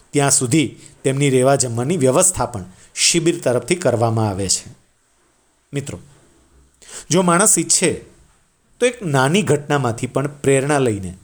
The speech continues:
કેટલું મોટું કામ કરી શકે. કોઈ કામ ક્યારેય નાનું નથી હોતું. એક વખત શરૂઆત કરો, એ નાનું કામ ક્યારે મોટું બની જશે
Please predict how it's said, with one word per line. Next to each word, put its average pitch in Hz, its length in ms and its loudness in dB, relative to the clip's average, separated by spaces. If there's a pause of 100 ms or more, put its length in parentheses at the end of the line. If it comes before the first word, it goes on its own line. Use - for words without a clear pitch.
(400)
કેટલું 240 520 -2
મોટું 156 260 0
કામ 123 220 -2
કરી 110 220 -2
શકે. - 360 -6 (1160)
કોઈ 165 240 2
કામ 147 320 -2 (600)
ક્યારેય 143 340 2
નાનું 123 380 -2
નથી 127 280 -2
હોતું. 113 340 -2 (640)
એક 151 220 -4
વખત 139 260 -2
શરૂઆત 127 640 0
કરો, 151 320 0 (1000)
એ 131 80 -6
નાનું 120 340 -2
કામ 104 260 -6 (720)
ક્યારે 156 260 2
મોટું 185 320 0
બની 170 220 2
જશે 113 440 -2